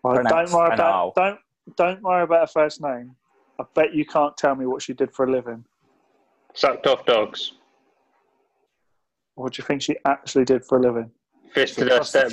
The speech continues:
Speaker 3: stepdad on the bonnet of his car.
Speaker 1: Missus Rape was a
Speaker 2: Police
Speaker 1: kindergarten
Speaker 2: officer.
Speaker 1: teacher.
Speaker 3: No.
Speaker 1: Yep.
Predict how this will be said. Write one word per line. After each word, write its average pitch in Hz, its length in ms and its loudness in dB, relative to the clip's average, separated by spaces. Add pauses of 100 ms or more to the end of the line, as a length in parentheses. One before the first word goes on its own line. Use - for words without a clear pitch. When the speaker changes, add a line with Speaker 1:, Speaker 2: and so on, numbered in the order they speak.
Speaker 3:
stepdad 110 220 2
on 107 80 0
the 107 80 0
bonnet 113 320 2
of 110 80 2
his 107 120 0
car. 104 380 2 (2250)
Speaker 1:
Missus 156 340 2
Rape 147 420 0 (360)
was 131 140 -4
a 131 40 0
Speaker 2:
Police - 120 -2
Speaker 1:
kindergarten 127 440 0
Speaker 2:
officer. - 220 -8
Speaker 1:
teacher. 131 400 -4 (1000)
Speaker 3:
No. 104 460 2 (880)
Speaker 1:
Yep. 170 220 2